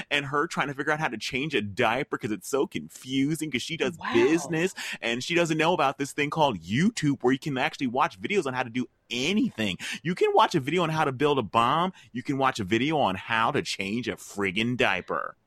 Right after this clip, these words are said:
Speaker 2: Which, by the way, we do not endorse.
Speaker 1: <laughs>
Speaker 2: I <laughs>
Speaker 1: Well, anyway, I think it's time for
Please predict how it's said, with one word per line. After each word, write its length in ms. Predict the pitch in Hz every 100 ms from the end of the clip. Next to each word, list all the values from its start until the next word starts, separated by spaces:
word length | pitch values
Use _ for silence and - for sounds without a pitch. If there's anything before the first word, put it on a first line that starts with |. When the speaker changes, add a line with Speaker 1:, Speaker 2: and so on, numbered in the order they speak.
| _ _ _
Speaker 2:
Which, 340 | 196 240 247 -
by 160 | 202 190
the 80 |
way, 120 | 180 180
we 160 | 180
do 140 | 156 160
not 240 | 156 143
endorse. 460 | 135 135 127 123 -
Speaker 1:
<laughs> 720 | 110 127 539 539 - 523 539
Speaker 2:
I 240 | 196 220 285 403 - - 359 - -
<laughs> 1700 | 285 - - 247 - 226 233 - 208 202 - 196 190 - - - 208
Speaker 1:
Well, 180 | 269 262
anyway, 600 | 247 285 269 185 147 147 -
I 160 | 175
think 240 | 226 262 240
it's 240 | 214 -
time 240 | - 190 370
for 140 | -